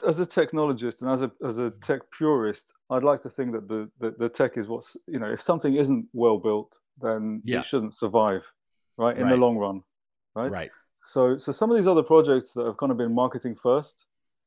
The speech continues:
Speaker 2: Yes.
Speaker 1: um, and are, are kind of playing catch up with the tech,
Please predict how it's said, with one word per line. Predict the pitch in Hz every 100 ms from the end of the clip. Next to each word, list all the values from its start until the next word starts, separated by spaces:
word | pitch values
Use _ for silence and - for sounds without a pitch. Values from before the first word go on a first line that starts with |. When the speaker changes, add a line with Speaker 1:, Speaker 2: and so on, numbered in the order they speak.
| _
Speaker 2:
Yes. | - 98 85 120
Speaker 1:
um, | 117 117 117 117 117 117 123 -
and | 123
are, | 123 123
are |
kind | 117 127
of | - -
playing | 139 127
catch | 139 123 131
up | 123
with | 117
the | 110
tech, | - 139